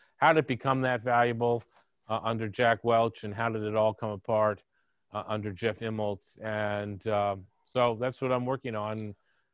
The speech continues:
Fortunately, I spent many hours interviewing, uh, Jack and, and others, uh, before he died. And so it'll be, I think, a, uh, w-, a back, back to my roots, uh, Anthony, of writing about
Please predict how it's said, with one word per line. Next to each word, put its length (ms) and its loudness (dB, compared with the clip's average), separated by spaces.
Fortunately, 440 0
I 80 4
spent 340 -2
many 300 0
hours 500 2
interviewing, 920 -4
uh, 200 0
Jack 400 2
and, 220 -6
and 240 -8
others, 460 0
uh, 80 -6
before 360 -6
he 80 -6
died. 540 0
And 180 -8
so 440 -2
it'll 180 -8
be, 240 -4
I 60 -2
think, 260 -10
a, 160 -6
uh, 280 4
w-, 360 -4
a 80 -8
back, 380 4
back 300 6
to 120 4
my 580 6
roots, 760 0
uh, 220 6
Anthony, 640 0
of 200 0
writing 300 2
about 400 2